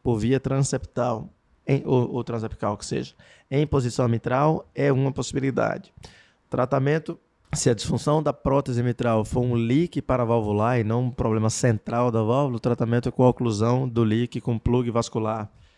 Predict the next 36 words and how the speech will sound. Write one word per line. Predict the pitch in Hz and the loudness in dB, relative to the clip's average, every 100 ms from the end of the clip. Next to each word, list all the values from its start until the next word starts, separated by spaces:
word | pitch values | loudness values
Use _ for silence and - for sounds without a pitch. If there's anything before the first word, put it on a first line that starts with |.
| _ - _ _ _ _ _ - | _ -20 _ _ _ _ _ -4
Isso | - 139 | -4 -2
também | 147 123 127 | -2 0 0
é | |
uma | 143 | 0
opção | 139 139 | -2 -2
de | 131 | -2
tratamento | 131 131 123 120 - | 0 0 0 -2 -2
da | |
válvula | 117 117 | 0 0
mitral. | 120 123 117 113 143 | 0 -4 -6 -10 -16
Então, | _ 131 | _ -2
hoje, | 127 147 165 120 - _ _ _ _ _ _ 339 | 2 0 0 -6 -14 _ _ _ _ _ _ -4
o | |
rol | 131 117 147 165 | -2 2 0 0
de | 151 | -4
procedimentos, | - 113 120 113 113 110 - | -6 -4 -2 -2 -4 -8 -16
o | - | -20
portfólio | - 131 - 123 - 135 135 123 | -4 -4 -4 -12 -2 0 0 -2
de | 113 | -8
procedimentos | - 120 127 120 120 117 - | -8 -8 -6 -4 -6 -8 -8
pra | 131 | -6
tratamento | 123 131 127 120 127 | -2 0 0 0 0
da | 127 | 0
válvula | 117 120 117 | 2 2 2
mitral | 117 - 120 117 | -2 0 0 2
transcatéter, | 131 123 120 - 147 165 143 | 0 0 -4 -2 0 0 0
ele | 117 120 | 0 2
já | 123 | 2
é | 120 | 2
muito | 131 131 151 | 0 -2 -2
maior | 190 160 131 | -2 0 -2
do | 151 | -2
que | |
foi | 160 180 | -2 0
um | 175 180 | 0 0
dia, | 156 127 | 0 -2